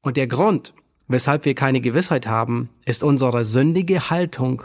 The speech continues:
gegenüber der Schrift. Wir sind nicht mehr überzeugt, dass die Bibel für das Leben und Handeln der Gemeinde ausreichend ist. Es ist eine Sünde,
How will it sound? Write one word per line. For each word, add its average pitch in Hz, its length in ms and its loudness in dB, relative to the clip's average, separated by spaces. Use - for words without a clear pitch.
gegenüber 117 480 0
der 110 120 -2
Schrift. - 520 -6
Wir 131 180 0
sind 131 220 0
nicht 156 320 0
mehr 123 220 0
überzeugt, 135 800 -4
dass 131 180 0
die 120 140 0
Bibel 147 480 2
für 135 200 -2
das 117 220 -2
Leben 139 460 0
und - 280 -4
Handeln 156 380 2
der 123 160 -2
Gemeinde 117 560 0
ausreichend 120 680 -4
ist. - 280 -12
Es 143 140 2
ist 180 160 0
eine 147 220 2
Sünde, 135 500 0